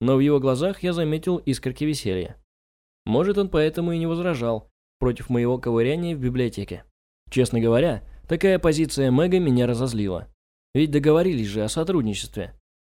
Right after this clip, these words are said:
Дело в том, что когда мы с ним занимались, до книг дело не доходило, а в другое время Васа где-то пропадал. На мои вопросы, почему он не дает мне читать теорию, Васа отмахивался и говорил –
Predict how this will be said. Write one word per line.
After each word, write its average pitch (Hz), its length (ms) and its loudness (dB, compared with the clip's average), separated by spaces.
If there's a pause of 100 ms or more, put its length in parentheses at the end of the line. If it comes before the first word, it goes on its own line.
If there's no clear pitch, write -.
(140)
Дело 117 300 2
в - 60 -8
том, 165 260 -2 (340)
что - 160 -2
когда 175 280 0
мы 156 80 -2
с - 100 -8
ним 131 100 0
занимались, 117 540 -2 (180)
до 139 160 2
книг 156 280 -2
дело 127 240 2
не 123 120 0
доходило, 110 540 -4 (340)
а 120 120 0
в 113 40 -2
другое 123 320 2
время 110 460 -4
Васа 160 380 0
где-то 120 320 -4
пропадал. 120 580 -4 (300)
На 127 100 2
мои 180 180 2
вопросы, 175 400 0
почему 165 360 -4
он 151 120 0
не 147 60 -2
дает 135 320 0
мне 120 100 -2
читать 110 340 -4
теорию, 120 440 -2 (300)
Васа 180 320 0
отмахивался 160 580 -4
и 165 40 -4
говорил – 151 440 -2